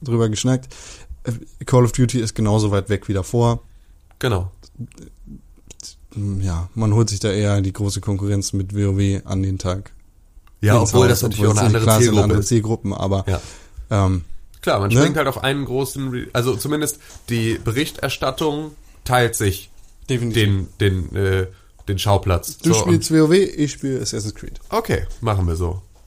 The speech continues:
Speaker 2: Ich will aber Assassin's Creed auch spielen, aber weiß ich noch nicht, ob ich das direkt zu Release mache oder ob ich da erstmal warte, bis meine Fanbase vernünftig, äh, meine, meine
Speaker 1: Ja, genau.
Speaker 2: Homebase,
Speaker 1: Deine Fanbase.
Speaker 2: meine Homebase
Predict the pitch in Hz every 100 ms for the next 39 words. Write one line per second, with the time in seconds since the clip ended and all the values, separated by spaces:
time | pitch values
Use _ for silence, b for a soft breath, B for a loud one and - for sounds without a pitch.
0 | - 110 - 127 120 - 120 120 - 123
1 | - - - 92 95 - 107 107 95 95
2 | 92 90 92 90 92 90 90 87 - 90
3 | 90 85 80 87 78 - 64 57 - 85
4 | 82 80 78 73 80 90 85 85 - 80
5 | 80 - 85 - 90 85 82 85 b b
6 | 104 82 85 101 87 85 87 101 101 101
7 | 101 95 98 - 90 87 90 110 107 95
8 | 90 -